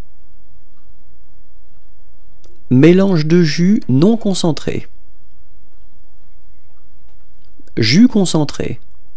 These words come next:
Jus de légumes.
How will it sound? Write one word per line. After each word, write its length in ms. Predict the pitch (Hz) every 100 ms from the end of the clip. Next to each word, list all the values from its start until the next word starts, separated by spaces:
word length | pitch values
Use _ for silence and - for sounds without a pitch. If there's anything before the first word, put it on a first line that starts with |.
| - - - - - - - - - - - - - - - - - - - - - - - - - - - - - - - - - -
Jus 320 | 113 104 180
de 100 | 185
légumes. 600 | 123 180 135 107 - 107